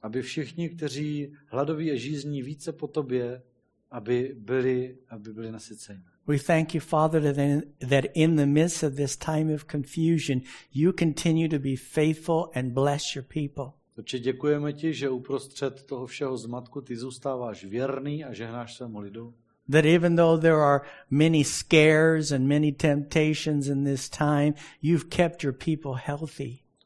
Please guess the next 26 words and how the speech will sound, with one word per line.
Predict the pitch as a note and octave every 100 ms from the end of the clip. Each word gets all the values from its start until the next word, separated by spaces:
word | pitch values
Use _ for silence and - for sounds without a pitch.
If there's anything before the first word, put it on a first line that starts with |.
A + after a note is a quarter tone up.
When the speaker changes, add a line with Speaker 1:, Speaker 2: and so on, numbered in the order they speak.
| -
Speaker 1:
A | B2+
i | B2+
když | B2+ C#3 - -
v | -
tomhletom | C#3 C3+ C#3 C#3+ C3+ B2+ A2
čase | - C3 - C#3+ C#3 C3+ C3+
potkává | B2+ - C3+ B2+ B2+
lidi | B2+ B2
spousta | B2 B2+ A2+ - C3 A#2+ A#2
bubáků | A#2+ B2 C3 C3+ C#3 C#3
a | C3+ A2
spousta, | - B2 A#2+ - B2+ A#2 A#2 A#2
eh, | A2
spousta | - A#2+ - A2+
pokušení, | B2+ A#2 B2 - A#2+ A#2+ A#2+ _ _
tak | - A2+
ty, | - B2 A#2+ B2 _ _ -
eh, | A#2 A2+ A2+ A#2+ -
ty | - A#2+
nás | A#2+ A2+
udržuješ | A#2 A2+ G#2 F2+
ve | A2+
zdraví. | G#2+ A#2+ A#2+ C3 - _ _ _ -
Speaker 2:
I | C3 -
pray, | - C3+
Father, | B2+ - B2+ A#2+ A#2+